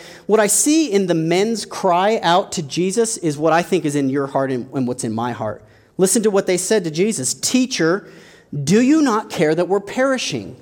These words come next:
God, don't you care that I'm going through this? God, are you unaware of my circumstances? Where are you in this?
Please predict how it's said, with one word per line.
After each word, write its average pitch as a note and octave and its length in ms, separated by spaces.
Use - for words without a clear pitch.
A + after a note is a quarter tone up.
God, G3 160
don't A#3 200
you D4 100
care - 380
that A#3+ 140
I'm E3 140
going D3+ 360
through C#4 200
this? D4 440
God, A3+ 160
are G#3+ 60
you C4 320
unaware G#3+ 760
of F3+ 160
my D#3+ 180
circumstances? B3+ 1000
Where G3+ 640
are B3+ 320
you F3 460
in C#4+ 300
this? - 520